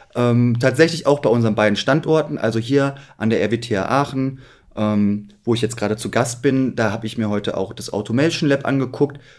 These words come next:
vom, ähm, W Z L. Und da gibt es diverse Coboard-Anwendungen, die man sich angucken kann. Auch hier beim U vier Punkt null Transformation Center, ähm, in der Demonstrationsfabrik gibt es auch einen kleinen Use Case mit einem Coboard. Und bei uns an der Technischen Hochschule in Köln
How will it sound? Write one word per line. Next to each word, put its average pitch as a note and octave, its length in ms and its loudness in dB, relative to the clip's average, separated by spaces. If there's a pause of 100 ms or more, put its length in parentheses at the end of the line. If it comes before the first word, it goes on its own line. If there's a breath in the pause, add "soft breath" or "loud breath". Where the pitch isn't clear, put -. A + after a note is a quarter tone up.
(120)
vom, A2+ 480 0
ähm, G2+ 400 -2
W A#2 120 0
Z - 260 -6
L. D3 300 4 (240 loud breath)
Und A2+ 280 2 (160)
da A#2+ 200 4
gibt A#2+ 260 -2
es A2+ 100 -6
diverse C#3+ 380 6
Coboard-Anwendungen, B2+ 840 2
die A2+ 80 -2
man A#2 140 2
sich G#2+ 180 -6
angucken A2+ 480 -4
kann. A2+ 360 -2 (200 loud breath)
Auch A#2 200 2
hier B2 120 -2
beim A2 140 2
U A2+ 160 2
vier A#2 720 -4
Punkt A#2 180 -4
null A2+ 120 0
Transformation C#3 600 0
Center, B2+ 520 -2 (320 loud breath)
ähm, A2 180 0
in G#2 140 0
der G#2+ 80 4
Demonstrationsfabrik C#3 1120 0
gibt B2 200 -6
es - 120 -8
auch B2+ 200 0
einen B2 80 -4
kleinen A2+ 300 0
Use A#2 180 -2
Case A2 200 -2
mit A2+ 140 -6
einem G#2 180 -4
Coboard. A#2+ 420 0 (180 loud breath)
Und A2+ 160 0
bei A2+ 100 4
uns B2 300 2
an A2 100 0
der G#2 100 -2
Technischen A#2 320 -4
Hochschule A2 400 -2
in F2+ 120 -6
Köln A2 440 2